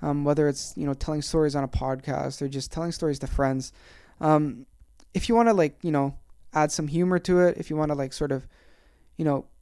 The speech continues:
take the, the viewer or the listener on a journey, you know, you kind of have to have a really good storytelling, uh,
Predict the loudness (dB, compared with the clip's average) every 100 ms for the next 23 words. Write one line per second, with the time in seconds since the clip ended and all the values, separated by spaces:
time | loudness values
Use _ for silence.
0 | -4 8 8 8 0 6 6 6 2 -4
1 | -18 _ -2 -2 0 4 6 6 4 0
2 | 2 4 4 0 -6 0 4 6 4 0
3 | -2 0 2 2 0 2 2 0 -6 -14
4 | -20 -20 _ -20 -20 -10 2 4 4 2
5 | -10 -4 2 4 4 4 4 4 -2 2
6 | 2 2 4 4 4 0 -2 -2 0 0
7 | 0 -2 0 0 -2 -4 -2 -2